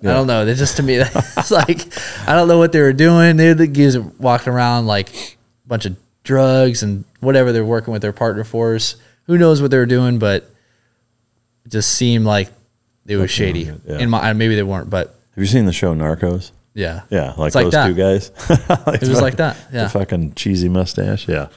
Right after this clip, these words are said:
Speaker 1: I can see that. I mean,
Speaker 2: So, and they, they, like, embraced the whole culture there too, and was like,
Speaker 1: Yeah.
Speaker 2: had a couple wives and a couple of this, couple of this.
Speaker 1: Yeah.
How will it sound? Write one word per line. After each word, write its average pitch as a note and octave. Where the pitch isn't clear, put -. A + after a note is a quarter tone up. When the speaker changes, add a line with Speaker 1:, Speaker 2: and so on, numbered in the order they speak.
Speaker 1:
I A2+
can G#2
see G#2
that. D2
I -
mean, D2
Speaker 2:
So, G#2+
and G#2+
they, C3
they, B2
like, B2
embraced A2+
the G2+
whole G#2+
culture A2+
there F2
too, A#2
and F#2
was F2
like, E2+
Speaker 1:
Yeah. D2+
Speaker 2:
had F2
a -
couple F2+
wives G2+
and E2
a -
couple -
of F#2
this, G#2
couple -
of -
this. -
Speaker 1:
Yeah. F2+